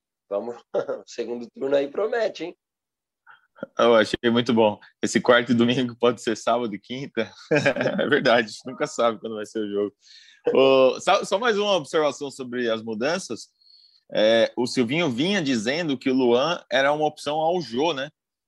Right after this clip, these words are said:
Speaker 2: É, quando o time tava com, com ele na frente ontem, os dois ficaram em campo ali na reta final. O Luan jogou mais como um meio-campista mesmo, ali na, na função do Renato, na função do Juliano,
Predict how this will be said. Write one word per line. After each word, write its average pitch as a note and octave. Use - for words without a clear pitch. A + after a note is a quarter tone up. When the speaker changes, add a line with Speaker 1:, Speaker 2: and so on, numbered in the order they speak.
Speaker 2:
É, G#2
quando A2
o G#2
time G#2+
tava G#2
com, G2+
com G#2+
ele G#2+
na G#2
frente G2+
ontem, C3
os A#2
dois C3
ficaram C#3
em C3
campo A#2+
ali G#2+
na A2
reta A2
final. A2+
O A2
Luan A#2+
jogou B2+
mais C3
como D3
um E3
meio-campista E3
mesmo, C3
ali A2+
na, A2+
na G#2
função A#2
do A2
Renato, A2
na G2+
função A2
do G#2+
Juliano, G#2+